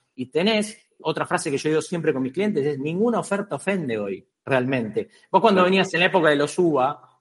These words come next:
Speaker 1: que había una cola en la puerta de cinco chicos tratando de comprar un Monoambiente y el primero bajaba en el ascensor y te decía, "Te lo reservo porque tengo miedo que el que venga atrás te lo reserve". <laughs> Es un planeta totalmente distinto hace solo cuatro años. Bueno, hoy realmente no hay cola de nada.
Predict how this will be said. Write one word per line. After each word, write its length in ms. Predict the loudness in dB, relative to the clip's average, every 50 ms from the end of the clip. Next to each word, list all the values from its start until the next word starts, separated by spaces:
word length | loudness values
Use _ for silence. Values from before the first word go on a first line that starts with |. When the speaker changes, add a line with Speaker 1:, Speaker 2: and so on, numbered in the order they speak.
| _ _
Speaker 1:
que 200 | -6 -6 -6 -4 -4
había 240 | -4 -2 -2 -2 -2
una 160 | -4 -6 -4
cola 200 | -4 -2 -2 -2
en 60 | -4
la 120 | -4 -4
puerta 500 | -2 0 0 0 -2 -2 -2 -2 -2 -2 -4
de 100 | -10 -12 -10
cinco 280 | -10 -8 -6 -6 -6
chicos 260 | -6 -6 -10 -8 -8
tratando 320 | -8 -8 -6 -6 -6 -6 -4
de 60 | -6
comprar 200 | -4 -4 -4 -4
un 60 | -4
Monoambiente 480 | -4 -4 -4 -4 -4 -4 -4 -4 -4 -4
y 40 | -4
el 60 | -4
primero 300 | -4 -6 -4 -4 -4 -6 -8 _ _ _ _
bajaba 240 | -8 -6 -4 -2
en 60 | -2 -2
el 80 | -4
ascensor 340 | -6 -6 -8 -8 -6 -4 -4
y 80 | -4 -4
te 80 | -4
decía, 240 | -4 -4 -4 -6 -6
"Te 100 | -4 -4
lo 120 | -4 -2
reservo 440 | -4 -4 -4 -2 0 2 2 2 0
porque 200 | -2 -4 -6 -4
tengo 200 | -4 -4 -6 -6
miedo 220 | -4 -4 -4 -4 -4
que 60 | -6
el 80 | -6
que 80 | -4 -6
venga 160 | -4 -4 -6
atrás 240 | -6 -6 -6 -8 -6
te 100 | -8 -8
lo 80 | -8 -8
reserve". 600 | -8 -8 -4 -2 -2 -2 -2 -4 -8 -10 -8 _
<laughs> 480 | -2 -2 -2 -2 -10 -14 -16 -12 -6 2
Es 60 | 6
un 120 | 6 8 10
planeta 520 | 10 10 10 10 8 6 8 6 4 6
totalmente 560 | 6 4 4 6 4 6 6 6 6 6 6
distinto 420 | 6 6 4 2 -2 0 2 2 0
hace 240 | 0 0 -2 -2
solo 420 | -2 -2 -2 -2 0 0 0 0 0
cuatro 320 | 0 -2 -2 -2 0 0
años. 520 | 0 0 0 -2 -2 -4 -4 -6 -10 -14 _ _ _ _ _
Bueno, 260 | -2 -2 -2 -2 -2 -2 0
hoy 240 | 4 6 8 6 6
realmente 500 | 6 2 -2 -2 -2 -4 -2 -2 -2 -2
no 80 | -2
hay 120 | -2 -2 0
cola 220 | 2 2 2 2
de 120 | 0 -2
nada. 500 | 0 0 0 0 0 0 -2 -4 -4 -8